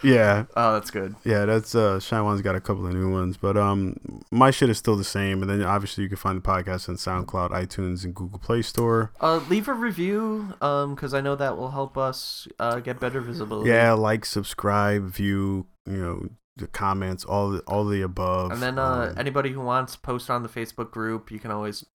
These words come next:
Speaker 2: um, add a comment to when this goes live.
Speaker 1: Yes,
Speaker 2: And, uh,
Speaker 1: definitely, definitely.
Speaker 2: m-,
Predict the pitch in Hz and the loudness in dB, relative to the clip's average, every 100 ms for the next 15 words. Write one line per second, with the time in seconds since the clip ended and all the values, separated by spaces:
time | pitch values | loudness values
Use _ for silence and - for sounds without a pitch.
0 | _ 104 110 101 101 101 - _ _ _ | _ -8 -6 -4 -6 -10 -14 _ _ _
1 | - 98 98 - 104 101 - 104 104 104 | -20 -14 -14 -6 -4 -4 -6 -8 -6 -6
2 | 104 - 107 101 101 101 - 104 104 98 | -8 -10 -10 -8 -8 -10 -8 -8 -6 -6
3 | 95 98 95 104 - - 107 98 101 95 | -4 -4 -6 -10 -16 -2 0 0 -4 -8
4 | 101 98 98 - - - 95 95 92 92 | -10 -10 -12 -14 -10 -6 -6 -6 -6 -6
5 | - 101 - 92 92 - 101 | -6 -6 -4 -6 -6 -8 -16